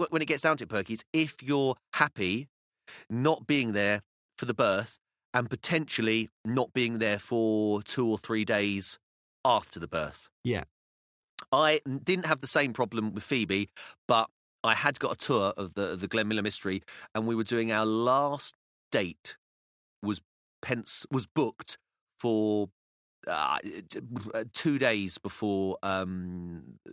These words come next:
Speaker 1: the due date.
Speaker 2: Ooh.
Speaker 1: Um, and it was on-, it was, you know, to be fair, it was, it was, uh, you know, I could have done it in a night and come back and,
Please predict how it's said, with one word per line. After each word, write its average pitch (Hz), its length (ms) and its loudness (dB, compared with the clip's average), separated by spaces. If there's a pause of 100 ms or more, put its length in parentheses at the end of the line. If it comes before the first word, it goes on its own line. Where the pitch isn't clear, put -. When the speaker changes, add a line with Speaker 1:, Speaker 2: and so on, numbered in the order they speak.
(120)
Speaker 1:
the 92 80 -12
due 98 180 -2
date. 78 240 -4 (140)
Speaker 2:
Ooh. 92 340 -6 (220)
Speaker 1:
Um, 104 200 0 (240)
and 143 120 6
it 151 100 0
was 190 420 4 (120)
on-, 151 260 4
it 143 80 2
was, 131 240 -2
you 143 100 0
know, 107 120 4
to 127 80 -10
be 135 80 0
fair, 120 280 6
it 98 80 0
was, 85 220 -6
it 90 140 -8
was, 82 180 -8
uh, 82 160 -6 (140)
you 92 120 -8
know, 82 100 -4
I 85 60 -2
could - 100 -12
have 80 120 -10
done 95 160 -4
it 71 60 -8
in 82 80 -10
a 80 40 -8
night 104 360 -2
and 87 120 -10
come 87 160 -8
back 92 300 0
and, 76 300 -10